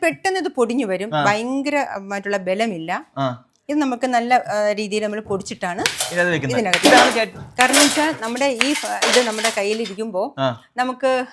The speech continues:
Speaker 1: ആ, മാനസികമായിട്ട് നമ്മളെ പിരിമുറുക്കങ്ങളെല്ലാം അത് കുറഞ്ഞു വരും എന്നുള്ളൊരു,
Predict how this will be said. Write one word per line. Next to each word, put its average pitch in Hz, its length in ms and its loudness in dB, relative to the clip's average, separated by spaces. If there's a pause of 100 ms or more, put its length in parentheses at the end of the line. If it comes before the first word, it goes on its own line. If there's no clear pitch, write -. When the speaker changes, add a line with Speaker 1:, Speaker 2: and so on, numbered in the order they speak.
Speaker 1:
ആ, 220 100 -4
മാനസികമായിട്ട് 226 1000 -2
നമ്മളെ 202 360 -6
പിരിമുറുക്കങ്ങളെല്ലാം 214 840 -4 (380)
അത് 202 400 -2
കുറഞ്ഞു 262 400 0
വരും 202 240 -4
എന്നുള്ളൊരു, 190 440 -4